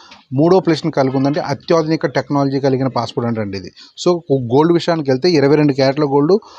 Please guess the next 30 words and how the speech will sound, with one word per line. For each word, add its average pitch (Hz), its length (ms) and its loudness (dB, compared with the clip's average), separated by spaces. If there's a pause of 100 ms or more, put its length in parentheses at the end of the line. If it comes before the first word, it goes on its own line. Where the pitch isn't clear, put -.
(260)
ఆ, 131 140 4
ముప్పై 139 380 0
ఐదు 170 200 4
బీడీలో 156 260 2
ఐదు 147 180 2
వందల 139 140 0
పిలుసుగా 143 360 0
ఉంది, 160 280 0
ఇరవై 147 220 4
నాలుగు 147 240 2
క్యారెట్ల 143 320 0
గోల్డ్ 147 260 -2
ముప్పై 156 360 0
ఏడు 170 180 2
బీడీలో 151 240 -2
తొమ్మిది 135 280 -2
వందల 131 100 -4
పిలుసుగా 110 320 -10
ఉంది. 73 280 -14 (880)
ఖత్తర్ 175 200 0
విషయానికి 156 400 0
వెళ్దాం. 104 200 -8
ఖత్తర్ - 180 -2
విషయానికి 175 360 0
వెళ్తే 156 140 0
ఈద్ 160 180 0
సెలవుల్లో, 143 520 0
ఈద్ 147 160 -4
సెలవుల్లో 147 460 0
వన్ 143 260 0